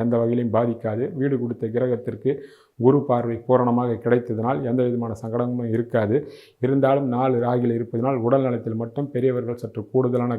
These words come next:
கவனத்தை செலுத்த வேண்டும். மற்றபடி எந்த விதமான கவலையும் இருக்காது. படிக்கின்ற மாணவ மாணவிகள் கல்வியில் சிறப்பார்கள். வீடு வண்டி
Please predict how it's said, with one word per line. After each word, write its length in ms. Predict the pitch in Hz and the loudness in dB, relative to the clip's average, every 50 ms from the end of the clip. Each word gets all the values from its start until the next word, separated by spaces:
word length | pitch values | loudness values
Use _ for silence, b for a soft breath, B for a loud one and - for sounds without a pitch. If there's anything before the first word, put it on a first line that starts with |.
| 107 | -2
கவனத்தை 320 | 113 120 123 120 120 - - - | -2 -2 -2 -2 -2 -4 -4 -2
செலுத்த 240 | - 117 110 - 117 110 110 | -4 -4 -4 -4 -4 -4 -4
வேண்டும். 240 | 110 104 123 165 - b b b b b b b b b | -4 -4 -4 -6 -6 b b b b b b b b b
மற்றபடி 380 | - 120 123 135 123 120 131 131 127 120 | -6 -4 -2 -2 -2 0 2 2 2 2
எந்த 120 | 123 127 123 127 | 2 0 0 0
விதமான 260 | 117 117 113 113 107 107 - | -2 -2 -2 -4 -4 -4 -2
கவலையும் 320 | 123 120 123 127 123 120 117 | 0 0 2 2 0 0 -2
இருக்காது. 340 | 107 107 - 117 107 107 135 - - | -2 -2 -4 -4 0 0 -2 -2 -2
படிக்கின்ற 400 | - 123 139 127 - 135 123 123 120 113 117 | -2 -2 -2 -2 -2 -4 -2 0 -2 0 0
மாணவ 220 | 120 127 127 127 120 | -2 0 0 -2 -2
மாணவிகள் 340 | 117 113 113 117 113 104 104 117 | -2 -4 -4 -4 -6 -4 -2 -2
கல்வியில் 340 | 123 131 131 123 113 - - | 0 2 2 0 0 -2 0
சிறப்பார்கள். 540 | 120 123 120 120 - 117 107 104 117 135 - B B B B B B B B B _ 120 | 0 0 0 2 2 2 4 4 2 0 -2 B B B B B B B B B _ 2
வீடு 160 | 139 147 143 143 | 2 4 4 4
வண்டி 180 | 135 131 135 127 | 4 4 2 0